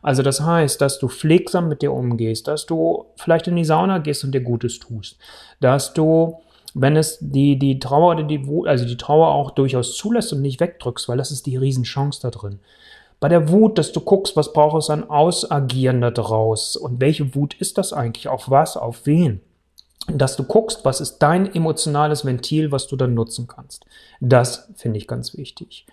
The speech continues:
Und, ähm, dann halt wirklich zu sagen, okay,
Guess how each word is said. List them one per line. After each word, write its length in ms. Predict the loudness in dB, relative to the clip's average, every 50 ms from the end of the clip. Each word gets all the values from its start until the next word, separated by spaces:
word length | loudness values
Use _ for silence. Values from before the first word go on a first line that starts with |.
| _ -20 -20 -20 -20 -20 -20 _ 2
Und, 600 | 4 6 6 6 4 4 2 0 -2 -4 0 2
ähm, 340 | 4 4 4 4 2 2 2 2
dann 200 | 2 2 2 0
halt 200 | -2 -2 -2 -4
wirklich 260 | -6 -6 -6 -8 -8
zu 100 | -8 -6
sagen, 380 | -4 -2 0 0 -2 -4 -8 -12 -14
okay, 400 | -16 -10 -4 0 2 2 2 0